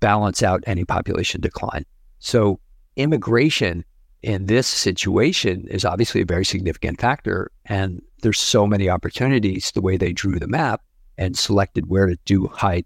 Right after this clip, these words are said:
intensity or not, that it kind of crashed the project if you were looking for population decline. So you may be asking, like, why did they choose these in, in this manner? They chose them by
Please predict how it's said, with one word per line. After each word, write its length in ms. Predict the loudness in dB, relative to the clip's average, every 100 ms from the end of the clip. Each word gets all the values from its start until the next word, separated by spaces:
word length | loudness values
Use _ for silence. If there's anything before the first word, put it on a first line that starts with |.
| -4
intensity 680 | -2 0 0 0 0 0 0
or 140 | -2
not, 400 | 0 2 2 0 -6 -20 -20 _ _
that 200 | 0 2
it 140 | 2 -2
kind 200 | 0 0
of 60 | 0
crashed 680 | 2 2 2 0 -4 -8 -10 -6
the 80 | -2
project 500 | 2 2 2 -2 -2
if 120 | -2
you 80 | -2
were 60 |
looking 320 | -2 -4 -6 -4
for 120 | -4
population 560 | 0 -2 0 0 -2 -6
decline. 380 | -8 -8 -8 -10 _ _ _ -20 -4
So 80 | 0
you 100 | 2
may 120 | 2
be 140 | 4
asking, 280 | 2 2 -4
like, 160 | -6 -4
why 200 | 0 2
did 160 | 2
they 120 | 0 -2
choose 400 | 0 0 0 -2
these 300 | -4 -4 -8 -20 -20
in, 180 | -20 -20 -16
in 100 | -8
this 160 | -4
manner? 280 | 0 2 4
They 140 | 2 2
chose 380 | 2 2 2
them 220 | 0 0 2
by 720 | 0 0 2 0 0 -4